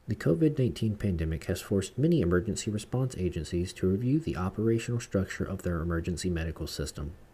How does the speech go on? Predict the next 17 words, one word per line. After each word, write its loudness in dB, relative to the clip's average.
The -4
system 2
is -2
outdated 2
and 0
never 2
counted 0
on 2
people -2
calling 0
nine 0
one 2
one 2
to -6
get 2
a 0
test -2